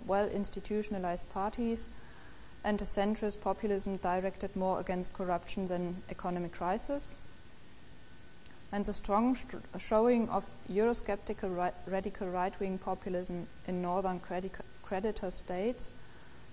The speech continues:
such as the Netherlands and Finland, has more to do with a fear further economic integration will make them suffer from unemployment than with an actual experience of crisis.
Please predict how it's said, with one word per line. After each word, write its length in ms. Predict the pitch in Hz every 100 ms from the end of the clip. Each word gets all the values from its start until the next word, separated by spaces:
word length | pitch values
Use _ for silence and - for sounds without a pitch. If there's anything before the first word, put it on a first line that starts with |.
| -
such 260 | - 202 -
as 200 | - 185
the 140 | - 185
Netherlands 560 | 180 202 220 208 202 -
and 140 | 175
Finland, 580 | 170 208 240 247 240 240 - - - - - - -
has 180 | - 196
more 220 | 196 196
to 120 | 214 220
do 260 | 202 202
with 240 | 208 190 196
a 40 |
fear 520 | - - 202 208 208 185 - - - - - - -
further 340 | 196 208 208 -
economic 520 | 190 202 190 190 185
integration 760 | 190 185 185 185 185 - 185
will 120 | 180 175
make 260 | 180 180
them 140 | - 180
suffer 300 | - 185 180
from 240 | - 165 -
unemployment 840 | 180 220 226 - 208 208 208 214 - - - - - -
than 360 | 185 202 208 - -
with 200 | 190 190
an 80 | 185
actual 340 | 165 - 196
experience 580 | 180 - - 165 175 170
of 140 | -
crisis. 640 | - 160 165 - 135 -